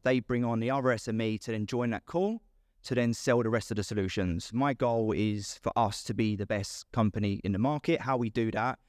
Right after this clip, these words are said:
we train people to be, to sell the best, to sell anything, um, and to provide an outcome-based projects solution wrapped around talent. So that's our goal, and that's what we've taken to market.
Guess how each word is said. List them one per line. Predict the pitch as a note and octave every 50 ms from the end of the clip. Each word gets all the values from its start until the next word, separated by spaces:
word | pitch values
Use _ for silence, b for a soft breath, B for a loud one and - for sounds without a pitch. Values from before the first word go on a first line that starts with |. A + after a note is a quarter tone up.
| _ _ _ _
we | A2+ A2
train | - - C3+ C3 A#2+
people | - B2 A#2 G#2 A2
to | - -
be, | - A2+ G#2+ G#2 G#2+ - _ -
to | - -
sell | - A#2 A2 G#2
the | -
best, | - F#2 B2 D#3 D#3 - - - - - - _ _ _ _ _ _ _
to | - A#2+
sell | - - - C3+ A2 - -
anything, | A#2+ A#2 A#2 G2 - G#2 G#2 A#2 D3+ - - _ _ _ _ _ _ _ -
um, | A2 A#2 A2+ A#2 A#2 A#2 A2+ A2+ A2 A2 A2 A2 A2 - - -
and | B2 A#2+ A#2 A2+ A2+ A2 A2 G#2+ -
to | - - A#2+ A2+
provide | - A#2 G2+ A#2 A#2 A2+ A2+ A2
an | A2+ A2+ - -
outcome-based | C3+ C3+ - - - A#2+ A2+ A2 A#2 A2 A2 A2+ G#2+ - - - - - - - - _ _
projects | - - C#3+ B2 G#2+ A#2+ A2+ G#2 - _ _ - - - -
solution | - - - A2+ A2 A2 G#2 - G#2+ G#2+
wrapped | A2 - - - G#2
around | G2 F#2+ G2 -
talent. | - A#2+ G#2 F#2 E2 -
So | B2+
that's | C3+ C#3 C3 -
our | B2+ A#2 A2+ A2
goal, | G#2+ A#2+ A#2 A2 A2
and | A2+
that's | A#2 A2 -
what | A#2 F#2
we've | A2 -
taken | - A#2 A2 - A2 G#2
to | - A2
market. | A#2 B2+ C3 B2+ - D#3 D#3+ E3+